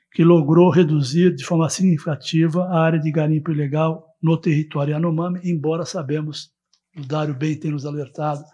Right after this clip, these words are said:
que ainda falta muito a ser feito, mas avançamos significativa-, significativamente.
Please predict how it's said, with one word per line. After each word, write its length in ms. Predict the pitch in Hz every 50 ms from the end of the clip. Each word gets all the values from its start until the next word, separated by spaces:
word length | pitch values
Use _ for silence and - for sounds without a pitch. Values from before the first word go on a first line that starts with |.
| _ _ _ _ _ _ _ _
que 100 | - 170
ainda 200 | 160 160 156 143
falta 300 | - - 151 147 - 147
muito 400 | 151 156 160 156 139 - - - _ _ _
a 80 | - 139
ser 180 | - - 156
feito, 480 | - - - - 135 120 117 _ - - _ _ _ _ _ -
mas 160 | 165 139 160
avançamos 500 | 147 135 156 151 147 - 160 156 151 143
significativa-, 600 | - - 160 143 - - - 156 147 139 127 123 -
significativamente. 1200 | - - - - 185 170 180 156 - - - 151 139 - 156 131 143 131 120 117 104 - _ _